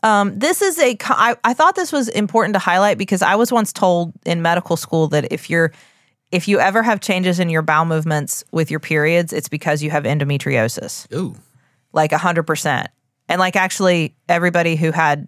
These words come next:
Speaker 1: menstrual cycles in the class was encouraged to raise their hand if they've ever had diarrhea during a menstrual cycle.
Speaker 2: Whoa.
Speaker 1: Please don't do that.
Speaker 2: Do it on the first
Speaker 1: It,
Speaker 2: day.
Speaker 1: all you teachers out there, don't do that to your students.
Speaker 2: Do that.
Speaker 1: For, for numerous reasons,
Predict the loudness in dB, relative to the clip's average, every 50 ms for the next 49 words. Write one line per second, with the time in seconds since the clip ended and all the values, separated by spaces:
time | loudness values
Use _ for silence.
0 | -16 _ -4 -2 -2 -2 -2 -4 -4 -2 -2 -2 -2 -2 -4 -6 -6 -8 -4 -2
1 | 0 0 0 0 -2 -6 -8 -8 -6 -4 -4 -4 -4 -4 -4 -2 -2 -2 -2 -2
2 | -2 -2 -2 -2 -2 -4 -2 -2 -2 -2 -4 -6 -8 _ _ _ _ _ _ _
3 | -4 -4 -2 0 0 0 2 2 2 2 2 0 0 0 -2 -2 0 0 0 2
4 | 0 0 -2 -2 -2 -2 -2 -2 -2 -2 -4 -4 -4 -2 -4 -4 -4 -6 -6 -6
5 | -6 -6 -6 -8 -10 -10 -12 -12 -10 -2 2 4 6 8 8 8 8 8 8 8
6 | 6 6 4 4 4 2 2 2 2 0 0 -2 -2 -4 -6 -8 -12 -16 -20 _
7 | _ _ -2 0 0 0 2 0 -2 -4 -4 -4 -2 0 0 0 0 -2 -4 _
8 | _ _ _ _ -2 -2 0 0 0 -2 -2 0 0 0 0 0 0 0 0 0
9 | 0 0 2 4 4 4 2 0 -2 -2 -2 -2 -2 -2 -2 0 2 2 2 2
10 | 2 2 2 2 2 2 0 0 0 0 0 0 0 0 0 0 -2 -2 -6 -6
11 | -6 -6 -4 -4 -4 -2 -2 -4 -6 -6 -8 -4 0 2 2 2 2 0 0 0
12 | 0 2 2 0 -2 0 0 2 2 2 2 2 0 0 0 0 0 0 0 0
13 | 0 -2 -4 -8